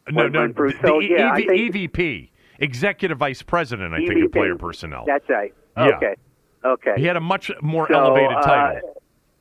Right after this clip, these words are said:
Speaker 2: look, I don't think there's, I don't think there's much Doug can do to diminish his status as, as an icon with this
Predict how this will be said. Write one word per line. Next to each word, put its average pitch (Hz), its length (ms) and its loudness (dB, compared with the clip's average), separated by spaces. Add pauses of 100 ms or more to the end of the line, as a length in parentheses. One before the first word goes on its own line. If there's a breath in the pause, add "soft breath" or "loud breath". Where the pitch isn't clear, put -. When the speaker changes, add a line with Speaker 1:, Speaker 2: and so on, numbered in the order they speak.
(1080)
Speaker 2:
look, 196 200 0
I 170 260 2
don't 254 200 0
think 208 200 2
there's, 139 140 -2 (160)
I 160 80 0
don't 202 140 0
think 190 160 -2
there's 143 200 -2
much 151 200 2 (140)
Doug 156 220 0
can 135 220 -2
do 139 220 2
to 143 140 -8
diminish 139 500 -2
his 127 100 -4 (140)
status 135 420 -2 (960)
as, 127 220 0
as 131 180 -2
an 123 120 -2 (100)
icon 139 640 0
with 143 180 0
this 147 120 0